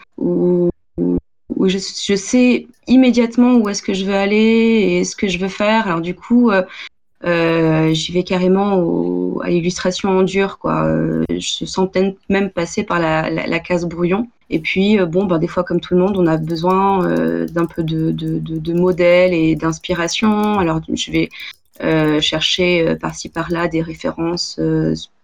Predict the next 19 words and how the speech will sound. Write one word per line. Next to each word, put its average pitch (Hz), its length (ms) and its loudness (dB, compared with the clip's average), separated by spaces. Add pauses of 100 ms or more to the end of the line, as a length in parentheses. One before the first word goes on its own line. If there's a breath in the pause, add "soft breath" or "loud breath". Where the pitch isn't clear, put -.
(100)
voilà, - 440 -4
euh, - 200 -4 (300 soft breath)
euh, 160 480 2 (320)
visuelles, 175 600 0
hein, 180 260 2
des, 156 240 -2
des, 156 180 -2
des 160 240 0
images, 170 440 0
euh, 160 500 0 (340)
peut-être 175 320 -4
même, 180 540 2
euh, 160 240 2
regarder 180 560 0
un, 160 420 2
un 170 140 0
film 196 540 2
qui, 160 440 0
euh, 151 300 -2